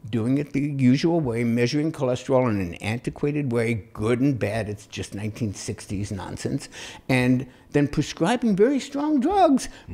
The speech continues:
based on the results of an ineffective test,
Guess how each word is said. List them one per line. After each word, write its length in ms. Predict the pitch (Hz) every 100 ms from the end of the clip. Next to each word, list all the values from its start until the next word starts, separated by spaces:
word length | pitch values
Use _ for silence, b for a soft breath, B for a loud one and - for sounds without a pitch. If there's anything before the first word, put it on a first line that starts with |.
| 127
based 420 | - 381 - -
on 360 | 160 160 185 180
the 100 | 170
results 420 | 180 175 180 -
of 100 | 160
an 80 | 143
ineffective 720 | 185 202 254 190 170 165 -
test, 500 | - 98 123 - -